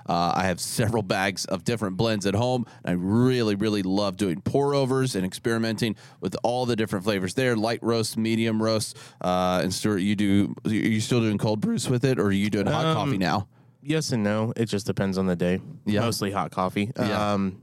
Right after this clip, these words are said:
Speaker 2: we also have our own roast with Blessed Day Coffee, so you can use the code Explore twenty, X P L R twenty, to take twenty percent off your order. And Nick, if you don't mind throwing up my computer real quick,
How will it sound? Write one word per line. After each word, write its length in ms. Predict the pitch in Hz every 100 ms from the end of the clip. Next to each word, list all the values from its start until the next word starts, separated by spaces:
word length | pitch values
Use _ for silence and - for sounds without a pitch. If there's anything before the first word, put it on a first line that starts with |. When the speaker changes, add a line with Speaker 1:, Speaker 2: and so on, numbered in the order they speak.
| -
Speaker 2:
we 140 | 107 135
also 240 | 220 185
have 180 | 180 175
our 160 | 156 131
own 180 | 240 113
roast 260 | 87 -
with 100 | 92
Blessed 280 | 98 92 -
Day 140 | 87 85
Coffee, 360 | 87 87 92 92
so 100 | 101
you 100 | 117
can 140 | 156
use 160 | 139 123
the 100 | 110
code 280 | 120 113
Explore 400 | 98 - - 123
twenty, 280 | - 107 101
X 140 | 95 -
P 140 | 127
L 140 | 120
R 120 | 110 101
twenty, 380 | 117 113 95
to 100 | 90
take 160 | 90 92
twenty 200 | - 95
percent 280 | 98 104 95
off 160 | 92
your 100 | 80 -
order. 360 | 135 127 90 - - -
And 160 | 98
Nick, 200 | 113 120
if 80 | 110
you 80 | 117
don't 120 | 117
mind 200 | 117 110
throwing 240 | 120 110 104
up 80 |
my 100 | 92
computer 460 | 87 - 123 135 110
real 160 | 95 90
quick, 320 | 101 92